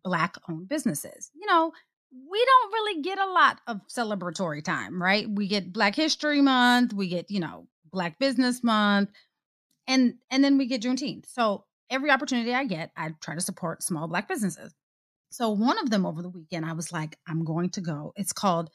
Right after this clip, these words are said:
Shanklin Hall, and it's owned by some siblings and friends, and it is the dopest vibe. Y'all was probably trying to figure out why I was telling y'all about how I like my space and the vibe, right? It was, I literally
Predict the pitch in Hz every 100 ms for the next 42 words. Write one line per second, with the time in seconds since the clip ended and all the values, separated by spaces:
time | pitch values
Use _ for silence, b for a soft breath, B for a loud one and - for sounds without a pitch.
0 | _ _ _ _ _ _ - - 220 220
1 | 247 269 311 311 180 - 92 147 196 _
2 | _ _ _ _ - 196 196 208 202 -
3 | 240 262 285 254 190 175 170 170 277 269
4 | 269 247 320 151 254 254 247 247 247 b
5 | b _ _ - 254 247 294 285 311 277
6 | 208 247 233 160 151 _ - 202 196 202
7 | 208 202 196 - 170 170 - 190 190 185
8 | 190 - 165 160 165 156 160 156 160 165
9 | 156 175 165 - 57 - - - - -
10 | 156 - 147 151 151 160 - 139 - 160
11 | 170 - - 185 165 175 - b b b
12 | _ 294 339 320 349 330 311 - b -
13 | 247 226 262 277